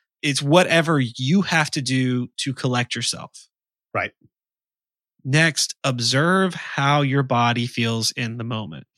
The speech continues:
Speaker 1: And this is the trick for me. This is what I have to do when I'm around someone who's angry to keep myself from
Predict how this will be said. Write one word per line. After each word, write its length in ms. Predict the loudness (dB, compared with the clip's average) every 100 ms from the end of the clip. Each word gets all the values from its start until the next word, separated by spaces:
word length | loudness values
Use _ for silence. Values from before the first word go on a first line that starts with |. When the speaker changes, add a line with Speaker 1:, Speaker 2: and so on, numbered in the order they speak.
| -20 _ _ _ _ _ -2
Speaker 1:
And 80 |
this 100 | 0
is 80 | 0
the 60 | 0
trick 240 | 2 2
for 140 | 0 -2
me. 360 | 0 0 -2 -4
This 200 | -2 -2
is 140 | 0
what 160 | 2 2
I 80 |
have 180 | 2 0
to 100 | -2
do 400 | -2 -2 0 -2 -6 _ _ _ _ _
when 680 | -8 -2 2 2 0 -2 -6 -8
I'm 160 | -6 -2
around 280 | 0 0 0
someone 340 | -2 -2 -2
who's 160 | -4 -2
angry 320 | -2 -2 -6
to 80 | -8
keep 260 | -6 -6 -4
myself 380 | -4 -2 -2 -4
from 680 | -8 0 2 2 0 -4